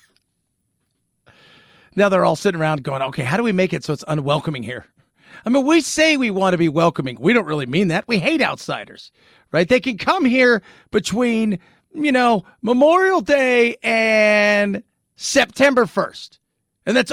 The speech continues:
only if they're vacationing. They can't come s-, here otherwise. Can't believe this. Just listening to them lose their mind. It is that, it's a win. It is a win. If you are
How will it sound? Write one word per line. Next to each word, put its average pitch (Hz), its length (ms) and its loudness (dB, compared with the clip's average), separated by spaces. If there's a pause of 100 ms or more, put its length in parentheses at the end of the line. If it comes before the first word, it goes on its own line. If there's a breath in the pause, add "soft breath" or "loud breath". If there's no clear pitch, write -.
only 415 280 0
if 262 100 2
they're 285 120 4
vacationing. 196 680 -4 (180)
They 330 120 0
can't 233 320 -2
come 202 220 -6
s-, - 260 -14
here 185 220 -2
otherwise. 175 640 -2 (1160)
Can't 156 260 -8
believe 160 460 -4
this. - 360 -10 (720)
Just - 240 -16
listening 175 460 -8
to 165 40 -10
them 147 200 -12
lose 160 260 -10
their 160 160 -8
mind. 135 500 -12 (760 soft breath)
It 190 120 2
is 175 280 0
that, - 240 -4
it's - 180 0
a 453 80 2
win. 466 380 2 (680)
It 339 160 0
is 320 200 0
a 320 80 4
win. 208 460 -2 (280 soft breath)
If 220 220 -2
you 294 500 2
are 233 600 0